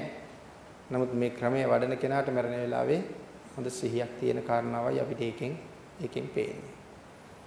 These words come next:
ඊළඟට උප්පාදයට, තිතියත්, භංගයත් ආවර්ජනය කරද්දී මනාව පේනවා. උප්පාදයයි, තිතියයි, භංගයයි ආවර්ජනය කරද්දී මනාව පේනවා. එහෙම සඳහන් කරන්නේ මේ සංසාරේ තමන්ට තියෙන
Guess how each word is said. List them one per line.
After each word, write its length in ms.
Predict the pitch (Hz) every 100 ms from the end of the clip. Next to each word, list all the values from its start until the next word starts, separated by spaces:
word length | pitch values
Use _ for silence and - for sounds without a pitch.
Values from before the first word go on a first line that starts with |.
| - - -
ඊළඟට 380 | 175 220 226 214
උප්පාදයට, 1000 | 180 - - 226 220 143 135 151 - - - - -
තිතියත්, 520 | 180 190 208 147 127 - - -
භංගයත් 580 | 131 147 196 185 135 117 - - - -
ආවර්ජනය 640 | 139 165 196 196 202 170
කරද්දී 500 | 156 139 131 123 127
මනාව 400 | 131 127 123 127 139
පේනවා. 420 | 127 - - - - - -
උප්පාදයයි, 640 | 139 - 127 127 127 135
තිතියයි, 400 | 156 127 131 127
භංගයයි 540 | 127 120 120 120 135 185 - - - - -
ආවර්ජනය 520 | 127 131 131 127 127
කරද්දී 320 | 127 123 135
මනාව 340 | 123 120 127 -
පේනවා. 440 | - - 131 123 - - - - - - - - - - - - -
එහෙම 200 | 143 160
සඳහන් 380 | 151 147 147 147
කරන්නේ 300 | 135 131 127
මේ 160 | 139
සංසාරේ 680 | 143 143 135 147 127 127 123 123 - -
තමන්ට 400 | - 143 156 151 -
තියෙන 260 | 147 135